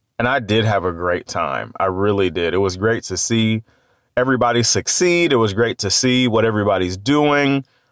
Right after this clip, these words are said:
Um, you know, people, everybody looked great. Everybody's really successful. I really got to see kind of the product of, um, what our school was trying to do, not just in the classrooms, but when everybody leaves the classroom.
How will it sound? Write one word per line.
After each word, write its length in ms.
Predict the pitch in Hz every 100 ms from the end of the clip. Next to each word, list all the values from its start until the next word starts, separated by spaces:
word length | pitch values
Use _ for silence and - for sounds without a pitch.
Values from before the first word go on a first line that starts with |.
| _ _
Um, 540 | 101 92 85 80 - _ _ _ _ _ _ - - -
you 120 | - 123
know, 280 | 117 113 -
people, 260 | 170 165 -
everybody 420 | 165 165 147 107
looked 300 | 104 147 -
great. 480 | 120 135 135 139 - _ _ _ _ _ _ _
Everybody's 600 | - 139 135 127 127 117 117
really 380 | 117 127 143 139
successful. 760 | - 110 139 127 120 131 127
I 80 | 107
really 280 | 110 120 123
got 200 | 117 107
to 120 | 110
see 340 | - 117 113
kind 200 | 110 123
of 100 | 131
the 100 | 107
product 600 | 98 - 110 110 117 113
of, 400 | - 101 98 92 104 _ _ _ _ _ _
um, 240 | 95 78 80
what 440 | 117 110 113 135
our 240 | 135 123 117
school 460 | - 139 131 127
was 160 | 107 101
trying 420 | - 120 117 104
to 100 | 95
do, 560 | 85 101 110 123 131 127
not 260 | 110 117 101
just 260 | 110 107
in 140 | 113 104
the 100 | 95
classrooms, 680 | - 110 113 120 113 117
but 160 | 101 98
when 180 | 90 104
everybody 380 | 104 101 101 92
leaves 460 | 87 107 117 123
the 80 | 123
classroom. 800 | 123 127 110 117 120 120 120 127